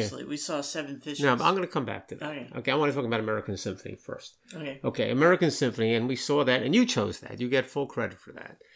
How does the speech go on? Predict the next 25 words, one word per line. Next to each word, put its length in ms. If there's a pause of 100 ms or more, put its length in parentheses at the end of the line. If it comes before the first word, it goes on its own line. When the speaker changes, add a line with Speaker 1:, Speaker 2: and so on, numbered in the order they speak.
(280)
Speaker 2:
You 140
said, 240
"Let's 260
watch 340
this." 380
Uh, 60 (120)
I 340
forget 300
what 140
the 60
streaming 360
service 400
was. 300 (340)
And 120
we 100
watched 340
this 320
with, 260
uh, 180
Granger 380
and 120
Nico. 400 (440)
And, 520
uh, 500 (420)
that 340